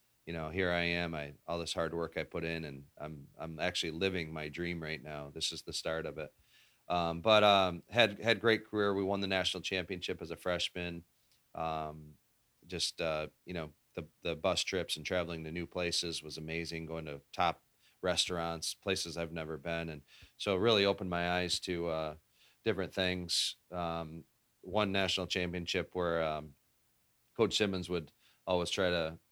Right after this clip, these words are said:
you know, rather than just go to a city, he'd bring us to a museum or a, a, a Broadway show or something, uh, culture-wise. Well, one year we're on our way to the national championship, um,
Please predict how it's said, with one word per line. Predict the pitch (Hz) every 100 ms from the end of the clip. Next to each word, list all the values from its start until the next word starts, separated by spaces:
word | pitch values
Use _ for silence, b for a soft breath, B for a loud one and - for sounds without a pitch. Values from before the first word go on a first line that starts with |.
| _
you | -
know, | 90 82 80
rather | 95 98 92
than | 85 85 82 80 _ _ _
just | - 98
go | 110 95
to | 92
a | 80
city, | - 104 90
he'd | 87 82
bring | 90
us | 82
to | - 85
a |
museum | 76 76 85 127 113 110 101 92
or | 80 76 73 69 69 67 - _ 69
a, |
a, | 67 - _ 64
a | 64 65
Broadway | 104 98 101 101 98
show | 95 - 98 92 90
or | 85
something, | 76 95 82 90 85 78 80
uh, | 78
culture-wise. | - 131 131 101 87 82 82 - B B B B B B
Well, | 98
one | 98 143
year | 147 120
we're | 113 113
on | 104
our |
way | 101 104
to |
the | 95
national | 95 95 90 85
championship, | - 92 90 90 80 87 85 _ -
um, | 87 85 80